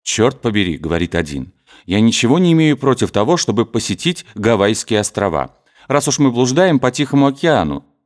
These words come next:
имеет смысл хоть сохранить обо всем этом воспоминания». «Может быть», отвечает другой, «туземцы Сандвичевых островов окажутся приятным разнообразием по сравнению с Пауни,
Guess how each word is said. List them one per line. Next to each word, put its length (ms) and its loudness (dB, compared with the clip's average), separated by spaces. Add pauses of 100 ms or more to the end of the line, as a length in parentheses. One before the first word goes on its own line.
(120)
имеет 380 0
смысл 440 0
хоть 200 -2
сохранить 520 0
обо 180 2
всем 320 0
этом 320 0 (120)
воспоминания». 1000 0 (720)
«Может 400 2
быть», 340 -2
отвечает 540 0
другой, 420 0 (300)
«туземцы 480 0
Сандвичевых 580 0
островов 600 0 (220)
окажутся 500 0
приятным 760 0
разнообразием 760 2
по 100 -2
сравнению 720 2 (220)
с 140 -10
Пауни, 680 0